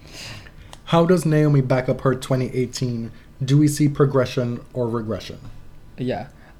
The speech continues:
Speaker 2: I wouldn't be surprised to see kind of a sophomore slump. Naomi, as we can see, is a player who can turn it on like crazy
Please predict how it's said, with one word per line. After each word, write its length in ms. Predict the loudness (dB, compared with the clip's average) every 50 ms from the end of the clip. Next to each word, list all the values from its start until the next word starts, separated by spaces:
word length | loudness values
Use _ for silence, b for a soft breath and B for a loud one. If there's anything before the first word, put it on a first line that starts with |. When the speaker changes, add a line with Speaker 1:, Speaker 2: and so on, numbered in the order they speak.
| b -4 2
Speaker 2:
I 280 | 4 6 6 6 6 4
wouldn't 280 | 4 4 4 4 4
be 80 | 4 2
surprised 400 | 0 -2 0 2 2 2 2 0
to 60 | -2 -4
see 420 | -2 -2 0 0 2 2 2 0 -2 -6 -14 -20 -20 -20 -20 -20 -18 -6
kind 200 | -2 0 2 2
of 60 | 2
a 60 | 0
sophomore 440 | 0 0 0 0 0 2 0 0 0
slump. 340 | -2 -4 -4 -4 -4 -6 -8 -10 -16 -20 -20 -20 -20 -20 -20 -20 -20 -14 -6 -2
Naomi, 440 | 0 2 2 4 2 2 2 0 0
as 220 | 2 2 2 2
we 120 | 2 0
can 220 | 2 2 4 2 2
see, 400 | 2 0 0 0 0 0 0 0
is 260 | 0 -2 -2 -4 -6
a 80 | -8 -8
player 340 | -4 0 2 2 4 2 2
who 140 | 0 -4 -6
can 420 | -4 -2 0 0 0 0 -2 -4 -6 B B B B B B B B B
turn 260 | -10 -4 -2 0 0 0
it 120 | 0 0
on 300 | -2 -2 -2 -2 -4 -4
like 200 | -4 -6 -8 -10
crazy 840 | -12 -18 -14 -8 -4 -2 0 0 0 0 -2 -4 -6 -10 -12 -16